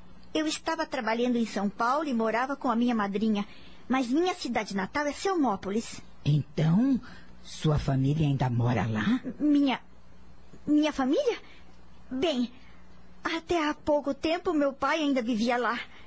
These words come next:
Speaker 2: Ah, você não tem mãe? É órfã?
Speaker 1: Não, não, senhora. Tenho mãe, sim, mas ela,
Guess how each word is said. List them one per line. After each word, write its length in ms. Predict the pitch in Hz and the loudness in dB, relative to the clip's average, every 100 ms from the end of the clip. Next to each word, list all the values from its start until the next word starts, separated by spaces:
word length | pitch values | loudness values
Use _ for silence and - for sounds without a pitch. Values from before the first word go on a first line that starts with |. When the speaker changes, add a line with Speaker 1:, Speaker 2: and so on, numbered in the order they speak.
| - - | -16 -2
Speaker 2:
Ah, 760 | 185 190 180 160 101 78 71 69 - - - - | 0 2 2 2 0 0 -4 -8 -14 -16 -12 0
você 400 | 151 - - 165 | 0 0 0 2
não 180 | 165 | 2
tem 280 | 147 - 139 | 2 2 4
mãe? 440 | 139 143 160 143 104 - - - - - | 4 6 6 4 2 -6 -16 -16 -10 0
É 120 | 165 | 2
órfã? 480 | 185 208 165 - 95 | 4 4 2 -2 -2
Speaker 1:
Não, 580 | 233 339 359 349 330 339 339 320 349 349 | 2 4 4 4 2 2 2 4 4 4
não, 180 | 359 | 4
senhora. 460 | 370 277 254 226 233 - - - 247 247 | 2 0 0 0 -2 -6 -16 -8 -8 -4
Tenho 280 | 349 339 320 | 0 2 4
mãe, 200 | 302 330 | 4 2
sim, 220 | - 359 | 2 2
mas 320 | 285 233 - - - - - - | 2 0 -6 -14 -14 -14 -12 -2
ela, 420 | 269 262 233 | 0 2 0